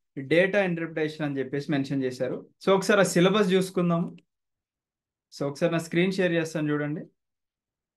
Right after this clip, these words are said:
ఎస్, so ఇక్కడ చూడొచ్చు, data interpretation and problem solving గురించి మనకి ఇక్కడ మెన్షన్ చేశారు,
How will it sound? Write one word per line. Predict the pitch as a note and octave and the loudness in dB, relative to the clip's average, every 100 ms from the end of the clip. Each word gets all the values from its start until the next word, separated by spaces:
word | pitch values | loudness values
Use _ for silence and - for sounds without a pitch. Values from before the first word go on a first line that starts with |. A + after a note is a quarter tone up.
| _ _ _ _ _ _ _ _ _ _ _ - | _ _ _ _ _ _ _ _ _ _ _ -12
ఎస్, | B2+ B2+ - | -10 -8 0
so | F3+ | 4
ఇక్కడ | F#3 G3 G#3 | 4 6 6
చూడొచ్చు, | G#3+ A3 A3 A3+ | 6 4 4 4
data | F#3 C#3+ E3+ G3+ G#3 G#3+ F#3+ F3+ | 4 4 4 4 4 2 2 0
interpretation | F3 F#3 F3 F#3 F3 F3+ F3 F#3+ G3+ E3 | 0 -2 -2 -2 2 2 2 -2 0 -2
and | E3+ D#3 | -2 0
problem | D3 D3+ E3 | 0 0 -4
solving | E3 D3+ D3 D3 C#3 | -2 -2 0 -2 -4
గురించి | C#3+ C#3 D#3 | -6 -8 -6
మనకి | C#3+ C3+ | -4 -4
ఇక్కడ | C3 D3 D#3 C#3 C#3 - _ _ D#3+ | -2 2 4 2 0 -10 _ _ 0
మెన్షన్ | E3 E3+ D#3 | 2 2 2
చేశారు, | B2+ B2 A#2 | -2 -4 -10